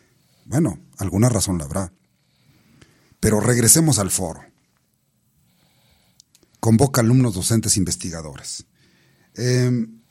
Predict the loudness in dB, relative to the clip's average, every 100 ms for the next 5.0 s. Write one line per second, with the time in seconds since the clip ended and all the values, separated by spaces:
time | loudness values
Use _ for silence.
0 | _ -2 4 6 6 4 4 4 4 4
1 | 2 4 2 2 0 0 0 0 -2 0
2 | 2 2 0 -4 -4 -4 _ -4 0 0
3 | -2 -6 -14 _ _ _ _ _ _ _
4 | -4 0 2 2 0 -2 -4 -8 -12